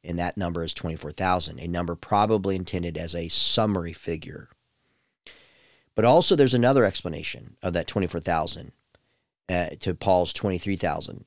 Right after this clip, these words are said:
and that is the former included the leaders,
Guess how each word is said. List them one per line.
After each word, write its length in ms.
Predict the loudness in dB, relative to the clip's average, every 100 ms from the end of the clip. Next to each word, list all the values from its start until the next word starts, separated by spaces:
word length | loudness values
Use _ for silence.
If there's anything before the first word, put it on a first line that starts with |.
| -10
and 180 | -2 2
that 180 | 2
is 100 | 2
the 80 | -2
former 400 | -2 2 4 4
included 320 | 0 0 0 0
the 80 |
leaders, 760 | 0 4 4 4 -2 -6 -8